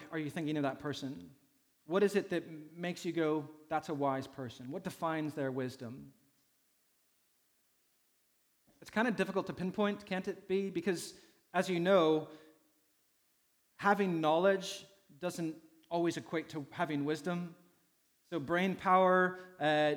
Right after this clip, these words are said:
just having s-, smarts, it doesn't always make someone wise. Um, we're a Bible-believing church, uh, and the Bible says a lot about wisdom, so we wanna go there for our answer.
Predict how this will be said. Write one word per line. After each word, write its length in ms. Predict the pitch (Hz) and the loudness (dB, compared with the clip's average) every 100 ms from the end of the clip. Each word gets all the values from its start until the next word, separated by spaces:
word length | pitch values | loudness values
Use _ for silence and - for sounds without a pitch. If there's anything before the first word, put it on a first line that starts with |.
| 147 | -2
just 200 | 175 - | -10 -2
having 380 | 165 165 151 147 - - | 0 0 -2 -4 -12 -16
s-, 240 | - - - _ _ | -14 -14 -16 _ _
smarts, 680 | - - 170 190 - - - | -12 0 2 2 -2 -12 -12
it 80 | 151 | -4
doesn't 260 | 185 196 185 | -4 0 0
always 280 | 185 175 | 0 0
make 200 | 165 165 | -4 -8
someone 360 | - 165 156 147 | -8 -4 -2 0
wise. 680 | 139 143 151 180 156 - - _ _ _ _ _ _ _ _ _ _ - | 2 4 2 -2 -8 -14 -18 _ _ _ _ _ _ _ _ _ _ -6
Um, 180 | 151 151 | -4 2
we're 140 | 196 | 2
a 40 | 190 | 6
Bible-believing 640 | 175 185 180 180 175 170 | 6 6 4 2 0 -2
church, 480 | - 185 - - - - - | -2 -4 -4 -10 -14 -20 -10
uh, 120 | 147 | -6
and 100 | 165 | -4
the 40 | 170 | 4
Bible 240 | 202 190 | 4 4
says 240 | - 175 156 | 2 0 2
a 40 | |
lot 220 | 151 180 | 4 4
about 220 | 160 151 | 4 2
wisdom, 400 | 156 151 170 160 | 0 -2 -4 -8
so 120 | 143 160 | -6 -2
we 140 | 165 | 0
wanna 180 | 170 160 | 0 -2
go 220 | 156 170 | -2 -2
there 160 | 170 165 | 0 -2
for 240 | - 151 | -2 0
our 180 | 143 147 | 0 -2
answer. 560 | 160 165 - 151 151 | -6 -6 -6 -6 -8